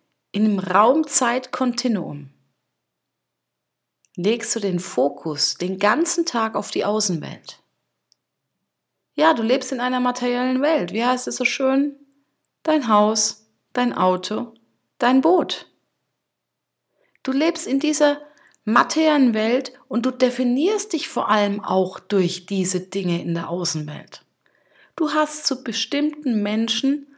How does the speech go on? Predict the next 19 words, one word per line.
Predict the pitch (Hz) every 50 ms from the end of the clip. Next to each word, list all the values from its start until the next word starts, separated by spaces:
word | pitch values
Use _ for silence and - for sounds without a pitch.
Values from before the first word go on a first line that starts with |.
| _ _
eine | - 208 226 240 240
Beziehung | 240 254 240 - - - - 359 349 330 269 220 208
in | 196 180
der | 170 165 165
Außenwelt. | 160 160 156 - 160 156 151 147 143 143 139 - - - _ _ _ _ - - _ -
Auch | - 202 -
diese | - - 226 202 202 190
Menschen | 180 180 185 190 190 202 208 208 208 - - 233
erinnern | - - - 190 208 214 214 226 220
dich | 226 247 262 254 - - - - - _ -
an | - 190 202 202
diverse | 214 190 170 185 190 190 185 185 202 190
Dinge, | 185 - 175 180 190 214 247 269 - - _ _ _ _ - -
die | 208 202
du | 240 240
mit | 240 247 240
ihnen | - 240 240 247 247
erlebt | - 262 262 277 302 302 302 - - 190
hast. | 170 156 - - - - -